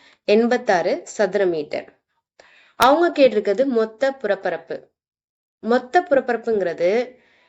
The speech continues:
இந்த வெளியில இருக்கிற வலைப்பரப்பு பிளஸ்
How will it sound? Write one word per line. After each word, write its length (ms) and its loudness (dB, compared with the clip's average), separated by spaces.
இந்த 200 2
வெளியில 440 2
இருக்கிற 360 -2
வலைப்பரப்பு 680 -2
பிளஸ் 300 0